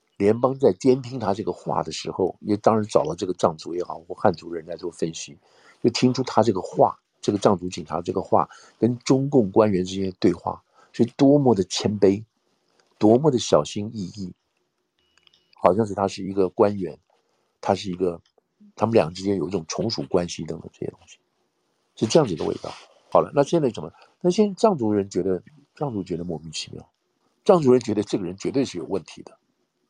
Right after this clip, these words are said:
这个警察绝对是有问题的。那你先把他放掉，那他也没说，没办法说什么东西。他们，你如果看这相关的报道，是绝对，绝对觉得这个藏人是有问题的。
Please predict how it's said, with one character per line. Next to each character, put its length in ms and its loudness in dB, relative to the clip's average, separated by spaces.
这 120 0
个 20 2
警 160 -4
察 160 -12
绝 180 2
对 120 4
是 100 -6
有 140 -2
问 120 -14
题 200 -20
的。 80 -20
那 120 4
你 80 2
先 160 6
把 100 0
他 80 2
放 240 2
掉， 320 2
那 160 -10
他 260 -8
也 80 -8
没 120 -8
说， 160 0
没 120 -2
办 100 2
法 80 2
说 200 0
什 160 -10
么 40 -20
东 160 -20
西。 200 -20
他 100 -2
们， 160 -2
你 240 -6
如 80 6
果 120 8
看 240 2
这 80 -2
相 180 2
关 140 0
的 80 0
报 200 2
道， 140 -8
是 160 -4
绝 160 2
对， 160 4
绝 160 -6
对 100 2
觉 100 -4
得 40 -6
这 100 -4
个 60 -10
藏 220 -2
人 100 -12
是 100 -14
有 100 -6
问 180 -4
题 180 -20
的。 80 -20